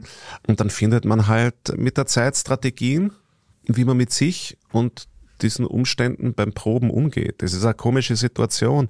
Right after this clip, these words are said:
Du weißt noch gar nicht, bei Theaterproben, du kannst den Text im besten Fall, aber irgendwie, es gibt so viele Fallstricke und Möglichkeiten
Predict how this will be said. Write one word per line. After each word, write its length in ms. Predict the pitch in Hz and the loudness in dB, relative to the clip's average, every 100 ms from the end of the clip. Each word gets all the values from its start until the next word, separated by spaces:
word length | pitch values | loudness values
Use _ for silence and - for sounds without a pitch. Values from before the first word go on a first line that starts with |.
| - | -2
Du 140 | 107 | -2
weißt 280 | 98 107 - | 2 0 2
noch 140 | 113 - | 0 2
gar 180 | 92 | 2
nicht, 340 | 107 110 - - 508 - - | 2 0 -2 -12 -4 -2 0
bei 120 | 98 | -2
Theaterproben, 920 | - 90 104 - 110 104 104 104 95 | 0 0 0 0 -2 0 0 0 -2
du 80 | - | -4
kannst 320 | - 87 - | -2 -4 -2
den 180 | 82 - | -4 0
Text 440 | 92 127 - - | 0 0 -4 -2
im 80 | 113 | 0
besten 420 | 107 110 - 117 | 0 0 -2 -4
Fall, 380 | - 98 101 110 - - - - - | -2 0 0 -2 -6 -18 -18 -16 -8
aber 320 | - 98 85 | -2 0 0
irgendwie, 680 | - 101 107 107 87 98 95 | 2 2 2 0 0 2 2
es 140 | - - | 0 -4
gibt 240 | 110 - | -8 -4
so 240 | - 104 104 | 0 0 2
viele 260 | 107 92 | 2 2
Fallstricke 880 | - 80 64 - - 87 - 95 - - | 0 0 0 -2 -2 -4 0 -2 -2 -4
und 200 | 87 87 | -4 -2
Möglichkeiten 920 | 80 - 92 - 92 80 - 90 | -2 0 -4 -2 -2 -2 -2 -4